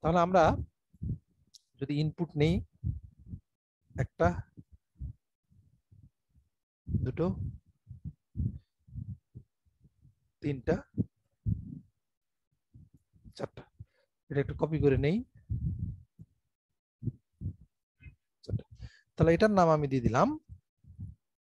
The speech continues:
হুম, Sorry, এটা হলো আমার ধরো এ ওয়ান,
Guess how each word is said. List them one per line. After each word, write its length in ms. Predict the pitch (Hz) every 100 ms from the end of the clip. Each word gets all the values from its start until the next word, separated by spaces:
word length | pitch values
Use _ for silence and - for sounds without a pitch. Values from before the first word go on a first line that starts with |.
| _ _ _
হুম, 260 | 113 110 147 214 - _ _ - - - - - _ _ _ _ _ _ _ - - _ _ _ _
Sorry, 220 | - 131 - _ _ _ _ _ _ _ _ _ _ - - _ _ _
এটা 120 | 139 151
হলো 120 | 147 139
আমার 200 | 131 143 202 - - - -
ধরো 200 | 104 120 - - _ _ _ -
এ 120 | 143 147 -
ওয়ান, 200 | 110